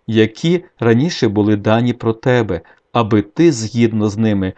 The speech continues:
боровся доброю боротьбою, маючи віру та добру совість, яку декотрі відкинули і відпали від віри. Серед них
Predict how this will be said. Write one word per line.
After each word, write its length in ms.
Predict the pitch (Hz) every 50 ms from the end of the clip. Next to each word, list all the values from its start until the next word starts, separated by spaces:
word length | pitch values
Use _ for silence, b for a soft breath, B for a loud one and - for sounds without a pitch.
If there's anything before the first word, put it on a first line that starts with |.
| b b -
боровся 760 | - 101 107 101 104 104 110 131 151 151 147 - - 151 139
доброю 500 | 120 110 104 101 101 104 107 104 104 101
боротьбою, 720 | 98 101 104 104 104 110 107 104 110 104 101 95 92 90 b b b b b
маючи 720 | 110 110 107 117 135 170 175 180 185 180 - - 185 170
віру 400 | 160 175 196 185 143 107 101 95 B B B B
та 140 | - 117 107
добру 400 | 101 101 123 160 185 165 165 180
совість, 680 | - - - - 113 104 101 95 95 95 - - - - _ _ _ _ -
яку 360 | 113 117 113 113 - 120 113
декотрі 560 | 107 104 117 113 113 - 117 - - 104 104
відкинули 760 | 98 104 98 - _ - 156 175 175 170 160 151 139 - - _
і 180 | - 127 117 107
відпали 640 | 104 107 - - _ - - 113 117 117 113 110 104
від 160 | 98 107 101
віри. 400 | 107 95 104 101 98 95 95 90 - _ _ _ _ _ b b b b b b
Серед 440 | - - - 143 123 123 117 110
них 340 | 127 131 139 151 143 - -